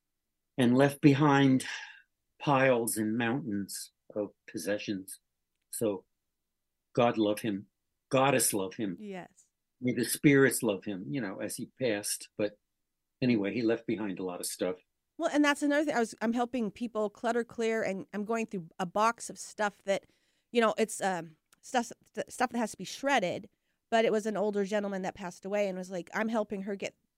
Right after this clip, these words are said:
Speaker 2: through her stuff. But I realize how much even stuff people keep that you don't need, you know, paperwork and stuff, you know, fifty years old sitting there. And, but she's, a, you know, gotta go through everything. Well, I get to go <laughs> through everything.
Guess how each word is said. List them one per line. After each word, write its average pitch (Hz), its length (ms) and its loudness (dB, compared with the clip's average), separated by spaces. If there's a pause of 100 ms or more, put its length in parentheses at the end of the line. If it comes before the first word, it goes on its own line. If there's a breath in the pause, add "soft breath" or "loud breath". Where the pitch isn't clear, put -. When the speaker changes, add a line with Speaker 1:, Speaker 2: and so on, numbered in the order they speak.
Speaker 2:
through 220 100 0
her 156 140 0
stuff. 202 600 -2 (580)
But 254 120 4
I 247 40 6
realize 262 360 6
how 269 120 6
much 269 220 2
even 262 260 2
stuff 247 320 -2
people 240 280 -2
keep - 300 -4
that - 100 -8
you 220 100 -2
don't 208 220 0
need, 208 400 -2 (840)
you 254 100 2
know, 214 100 2
paperwork 214 640 0
and 175 140 -10
stuff, - 280 -10 (120)
you - 100 -10
know, 214 240 -6 (160)
fifty 311 300 -6
years 220 340 -2
old 226 340 0
sitting 220 320 -6
there. 190 200 -4
And, 175 160 -6 (340)
but 311 160 6
she's, 262 160 0
a, 240 160 -2
you 233 100 -6
know, 190 200 -6 (400)
gotta 220 200 2
go 220 200 2
through 180 160 -4
everything. 170 480 -6 (280)
Well, 214 220 4
I 233 140 6
get - 200 -6
to 202 80 -8
go 240 120 4
<laughs> - 0 -
through - 260 6
everything. 277 540 4